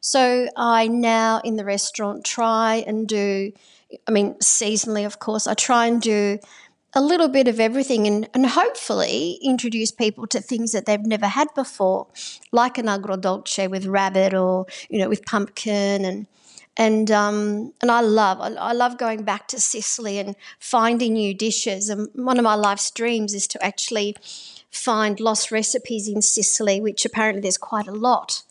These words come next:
Um, and even when I wrote my, uh, my cookbook, um, I would get people coming to, to the restaurant and saying, you know, in tears practically saying, "Oh my goodness, you know, this particular recipe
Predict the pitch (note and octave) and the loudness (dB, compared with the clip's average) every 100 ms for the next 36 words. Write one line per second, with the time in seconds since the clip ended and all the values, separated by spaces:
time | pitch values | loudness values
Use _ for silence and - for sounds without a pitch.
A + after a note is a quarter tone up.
0 | _ _ - _ - A3 G#3 G#3 G#3 G#3 | _ _ -20 _ -4 0 2 2 0 -2
1 | G#3 G#3 - - - _ - B3 C4+ C#4+ | -4 -6 -8 -20 -20 _ 0 4 4 6
2 | D4 B3 A3 G#3 G#3+ G#3+ G#3+ - B3+ G#3+ | 6 6 4 2 2 0 0 -2 0 2
3 | G3+ G3+ G3+ G3 G#3+ G3+ E4 D#4+ - - | 2 2 0 0 -2 0 -2 -4 -8 -8
4 | - - - - - - G#3+ G#3+ G#3+ G#3+ | -10 -14 -18 -18 -14 -2 2 2 0 -2
5 | - A#3+ A#3+ C4 - C4+ A#3+ A#3 G#3+ A3+ | -2 0 0 -4 -2 0 2 0 0 0
6 | A3+ A3 A3 A#3 G#3+ A3 - A#3 G#3 G#3+ | 2 0 -2 0 0 -2 -2 -2 -2 0
7 | G#3+ A3 - A#3 G#3 A3 A3 - A3 G#3 | 0 0 0 -2 -2 -2 0 2 2 0
8 | - _ _ A#3 G3 A3 - D#4 C#4+ G#3+ | -4 _ _ -2 0 0 0 2 4 2
9 | - F#3 - G#3+ G3+ F#3+ F#3+ G3 - - | 0 -4 -4 -6 -4 0 0 -2 -8 -14
10 | - - C#4 C4+ C4 C4+ B3+ A3 - B3 | -6 2 4 4 2 0 0 0 2 2
11 | A#3 C4 - B3 - A#3 B3+ A#3 A3 A#3+ | 2 2 0 0 0 -2 0 0 2 0
12 | - B3 A#3+ G#3+ | 0 -4 -2 -2